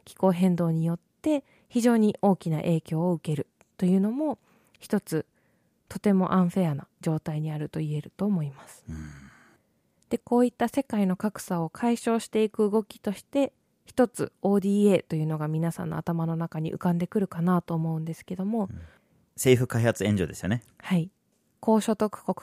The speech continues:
Speaker 1: から低所得国に対して支援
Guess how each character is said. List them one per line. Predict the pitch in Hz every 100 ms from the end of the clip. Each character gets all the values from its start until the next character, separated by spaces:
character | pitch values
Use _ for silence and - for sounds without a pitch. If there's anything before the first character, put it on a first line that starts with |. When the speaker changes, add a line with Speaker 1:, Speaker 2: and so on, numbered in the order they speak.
| -
Speaker 1:
か | 226
ら | 254 226 185 _ _
低 | - 202
所 | -
得 | 196 208 - 196
国 | - 180
に | 180
対 | - 214 208
し | -
て | - 262 226 _ _ _
支 | - 269
援 | 233 180 156